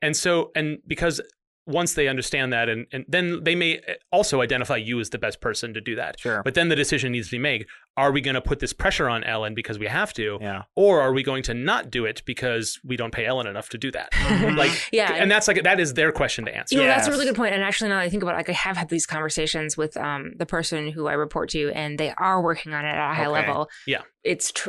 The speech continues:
Speaker 3: it's probably moving pretty quickly for a big organization,
Speaker 1: Sure.
Speaker 2: Mm.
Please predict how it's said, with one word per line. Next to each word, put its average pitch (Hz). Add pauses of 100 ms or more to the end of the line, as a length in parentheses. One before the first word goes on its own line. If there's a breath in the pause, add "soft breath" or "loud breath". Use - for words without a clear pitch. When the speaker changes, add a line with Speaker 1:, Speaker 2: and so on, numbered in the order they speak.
Speaker 3:
it's 185
probably 240
moving 175
pretty 180
quickly 240
for 185
a -
big 165
organization, 170
Speaker 1:
Sure. -
Speaker 2:
Mm. 123